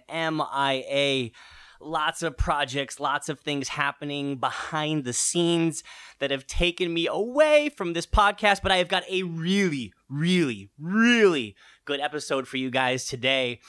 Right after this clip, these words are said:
And I'm actually gonna take some of the things that I'm teaching my men's mastery group. I'm gonna take 'em, I'm gonna break 'em down, and I'm gonna share with you today.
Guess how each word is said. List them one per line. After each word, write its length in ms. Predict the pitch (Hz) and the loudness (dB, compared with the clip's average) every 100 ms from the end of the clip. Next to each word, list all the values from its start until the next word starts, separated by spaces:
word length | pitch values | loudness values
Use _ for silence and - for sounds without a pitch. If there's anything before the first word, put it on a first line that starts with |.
| - - - | -20 -20 -4
And 120 | 131 | -2
I'm 140 | 220 302 | 0 -2
actually 300 | 285 - 208 | -4 -4 -4
gonna 180 | 185 | -4
take 460 | 160 - 202 196 196 | -4 -4 -2 -2 -2
some 260 | - 196 220 | -2 -2 -4
of 120 | 185 | -8
the 100 | 160 | -12
things 580 | _ 214 180 143 135 120 | _ -2 0 -2 -4 -4
that 140 | 147 | -4
I'm 120 | 143 | -4
teaching 460 | - 190 175 185 170 | -6 -10 -4 -2 0
my 140 | 143 | 0
men's 480 | 135 147 160 165 143 | -2 -4 -4 -6 -6
mastery 580 | 135 143 156 - 139 123 | -4 -2 -2 -4 -6 -6
group. 300 | 117 110 - - - - | -4 -6 -10 -20 -20 -8
I'm 100 | 151 | -6
gonna 160 | 160 156 | -4 -6
take 400 | - 202 196 208 | -6 -4 -4 -4
'em, 160 | 190 | -4
I'm 120 | 165 | -6
gonna 240 | 147 135 120 | -6 -10 -8
break 260 | - 202 196 | -4 -2 0
'em 160 | 175 | -2
down, 260 | 151 165 165 | 0 0 0
and 80 | 147 | -2
I'm 100 | 196 | -2
gonna 140 | 240 | -2
share 340 | 165 - 185 180 | -2 0 0 0
with 260 | 170 - | -2 -4
you 160 | 165 156 | -6 -6
today. 600 | - 123 127 165 147 | -6 -8 -4 0 0